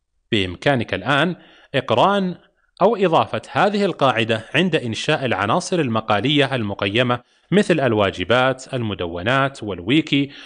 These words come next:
والمنتديات المقيمة، وكذلك عند إنشاء الأسئلة المقالية والإجابة المختصرة وأسئلة الاختبار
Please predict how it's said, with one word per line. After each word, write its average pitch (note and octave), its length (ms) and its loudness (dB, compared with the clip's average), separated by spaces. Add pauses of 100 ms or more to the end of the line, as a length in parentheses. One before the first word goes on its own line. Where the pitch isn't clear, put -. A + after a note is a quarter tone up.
(160)
والمنتديات B2 840 2
المقيمة، G#2+ 680 0 (380)
وكذلك B2 720 -4 (280)
عند E3+ 240 2
إنشاء C3+ 460 -2
الأسئلة D3 540 0
المقالية A2 760 0 (200)
والإجابة G2 520 0
المختصرة B2 720 0 (280)
وأسئلة E3 560 0
الاختبار C#3 680 2